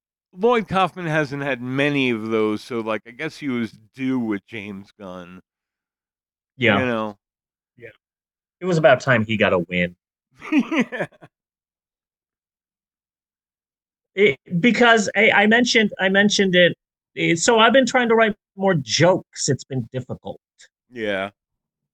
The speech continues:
Speaker 2: But I'm trying to be, I'm trying to figure out what my performance is right now.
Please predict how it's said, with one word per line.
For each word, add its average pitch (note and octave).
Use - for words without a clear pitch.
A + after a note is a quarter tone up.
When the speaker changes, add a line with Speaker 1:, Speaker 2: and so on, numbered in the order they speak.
Speaker 2:
But D3+
I'm D#3
trying G#3
to F#3+
be, E3+
I'm F3
trying A#3+
to -
figure G3
out F3+
what D#3+
my D3
performance C3
is G#2
right G2+
now. F2+